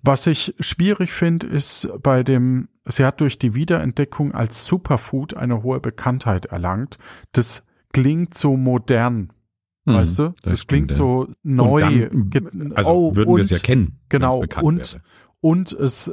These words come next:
Speaker 1: es klingt so ein bisschen als, ähm, es ist der längste Satz, so als muss ich das noch bestätigen, dass das das wirklich ist. Deswegen
Speaker 2: Mhm.
Speaker 1: sag ich, es ist die Legierung für unechten Schmuck.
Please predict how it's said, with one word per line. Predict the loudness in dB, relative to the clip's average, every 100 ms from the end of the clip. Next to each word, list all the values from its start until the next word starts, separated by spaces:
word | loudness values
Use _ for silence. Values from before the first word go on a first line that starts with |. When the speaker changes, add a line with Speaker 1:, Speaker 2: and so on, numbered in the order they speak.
| -4
Speaker 1:
es | -4 -2
klingt | 0 2 0 0
so | 0 2
ein | 2
bisschen | 0 0 0 0
als, | 0 0 0 0 -4 -6 -4
ähm, | 0 2 2 0 -4
es | -4 -2
ist | -2
der | 0
längste | 0 0 -4 -4
Satz, | -2 -2 -2 -2
so | -2
als | -2 -4 0
muss | 2 2 0
ich | 0
das | -2 0
noch | -2 -2
bestätigen, | -4 0 0 2 0 0
dass | -2 0
das | -2 0
das | -2 2
wirklich | 0 2 -2 -2
ist. | -6 -6 -10 -20 -10 -2
Deswegen | 0 4 4
Speaker 2:
Mhm. |
Speaker 1:
sag | 4 2 0
ich, | -4 -4 -4 -14 _ -4
es | 0
ist | 0 0
die | 2
Legierung | 0 0 0 2 2
für | 2 0
unechten | 2 0 0 -6 -4 -4
Schmuck. | -2 0 0 -2 -20